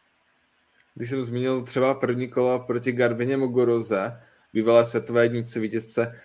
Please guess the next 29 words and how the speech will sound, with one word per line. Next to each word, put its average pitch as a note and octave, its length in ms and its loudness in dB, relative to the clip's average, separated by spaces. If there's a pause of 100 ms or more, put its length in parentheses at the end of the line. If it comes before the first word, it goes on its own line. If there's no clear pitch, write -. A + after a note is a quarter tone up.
(120)
Roland A#2 340 4
Garros A2+ 220 6
dva A2 120 2
tisíce A#2+ 260 -6
šestnáct B2 600 -4 (120)
a A2 400 0
Wimbledon A2 640 0
dva G#2+ 100 0
tisíce A#2 400 -10
sedmnáct, A#2 680 -4 (520)
tak - 120 -10
Martina A#2+ 440 2
teďka A#2+ 300 0
je B2+ 100 4
na A#2+ 100 4
osmdesátém A#2+ 720 0 (100)
třetím C3 380 -4
místě B2 640 -2 (420)
a A2 380 4
od A2+ 220 0
září A#2 760 2
roku A2+ 240 0
dva A2+ 120 2
tisíce A#2 240 0
dvacet A#2 300 0
dva A2 440 2 (220)
nevyhrála A2 760 4
jediný A2+ 340 0
zápas. A2+ 440 2